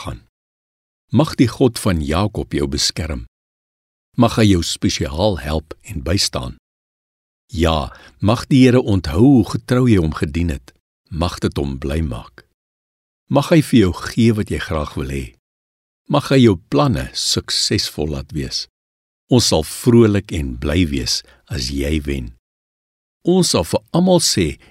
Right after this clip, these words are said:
en wys wie die Here regtig is. Ja, mag die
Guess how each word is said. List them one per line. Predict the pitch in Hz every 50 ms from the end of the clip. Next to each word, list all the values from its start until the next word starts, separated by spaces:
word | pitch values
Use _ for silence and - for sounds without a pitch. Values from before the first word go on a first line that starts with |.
| _ -
en | - 85 78 73 76
wys | 95 123 147 131 - -
wie | 98 90
die | 82 85 80
Here | 87 90 95 90 80
regtig | 85 87 82 - - - 82 - 76
is. | 76 - - - - _ _ _ _ _ _ _ _ _ _ _ _ _ _ _ _ _ -
Ja, | - 80 82 98 95 92 82 76 76 - _ - - _ -
mag | - 90 113 147 - - -
die | 147